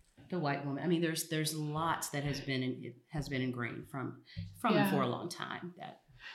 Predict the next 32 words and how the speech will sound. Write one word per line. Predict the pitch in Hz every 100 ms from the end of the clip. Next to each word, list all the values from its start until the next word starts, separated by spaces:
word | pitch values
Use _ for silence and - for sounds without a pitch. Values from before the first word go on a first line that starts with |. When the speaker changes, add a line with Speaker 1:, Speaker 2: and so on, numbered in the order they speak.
| - - -
Speaker 1:
has | 151
Speaker 2:
Kisa, | 247
Speaker 1:
caused | 240
this | 247 233
divide. | 220 - - - - _
Speaker 2:
how | - 277 294
old | 254 233
were | 196
you, | 180 175
do | 175
you | 170
think, | 170 - -
when | 170
you | 170
started | - 175 160
to | 160
learn | 165 151 143 143 175 - _ _ _ _ _ _ - -
about | 180 160 - -
things | 160 165
like | 107 - -
that? | 58 - - - _ _ _ _ -
Speaker 1:
Hmm. | 233 196 156 139 123 120 120 - - _ _ _ _ _ -
Speaker 2:
You | 220 240
were | 170 151 - _ _ _ _ -
younger | 190 175 175 160
than, | 156 95 85 - - _ _ _ _ _ _ _ _ _
I | 185
mean, | 165 170
were |
you | 170 180
a |
teenager? | - - 190 202 214 247